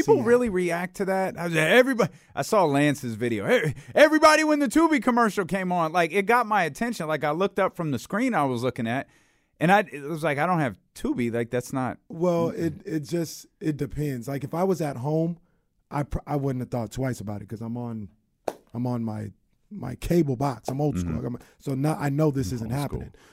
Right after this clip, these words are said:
Speaker 2: But where I was at, they were watching it on YouTube T V.
Speaker 1: Mm.
Speaker 2: And I ain't gonna lie, I paused when I
Speaker 1: Mm.
Speaker 2: s-, <laughs> when I saw, I was like,
Speaker 1: <laughs> Hey, hey, hey, hey.
Speaker 2: "What y'all doing?"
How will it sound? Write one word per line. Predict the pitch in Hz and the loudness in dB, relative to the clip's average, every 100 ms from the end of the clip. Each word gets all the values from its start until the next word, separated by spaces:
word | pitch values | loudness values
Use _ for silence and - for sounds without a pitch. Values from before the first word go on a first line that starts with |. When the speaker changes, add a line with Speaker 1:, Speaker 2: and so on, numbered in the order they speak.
| _ | _
Speaker 2:
But | 147 | 2
where | 151 175 | 4 4
I | 170 | 4
was | 143 123 | 0 -2
at, | 185 196 - - | -2 -2 -6 -14
they | 196 147 | -4 0
were | 139 | 0
watching | 135 165 - 143 | 0 -2 -4 -6
it | 127 | -6
on | 123 | -4
YouTube | 127 131 131 107 | -6 -6 -8 -6
T | 160 135 | -6 -6
V. | 98 - _ | -10 -16 _
Speaker 1:
Mm. | 98 98 82 - - | 0 0 -2 -6 -6
Speaker 2:
And | 143 143 135 127 123 - | -2 -2 -2 -6 -8 -10
I | 139 175 | -2 0
ain't | 185 | 0
gonna | 139 | -2
lie, | 139 143 143 | -4 -4 -4
I | |
paused | 180 127 123 127 - _ _ | -6 -6 -8 -10 -16 _ _
when | - 131 95 | -4 0 0
I | |
Speaker 1:
Mm. | 85 | -2
Speaker 2:
s-, | - | -4
<laughs> | |
when | 135 | -6
I | 123 | -6
saw, | - - | -8 -10
I | 151 | -8
was | 147 | -4
like, | 143 113 | -4 -6
Speaker 1:
<laughs> | 78 76 76 | -8 -10 -8
Hey, | - 113 | 2 4
hey, | 151 160 131 240 180 | 6 4 6 6 6
hey, | 262 254 185 294 247 165 | 6 6 6 6 6 2
hey. | |
Speaker 2:
"What | 208 202 | 2 2
y'all | 185 190 214 - | 0 0 -2 -2
doing?" | 190 | -6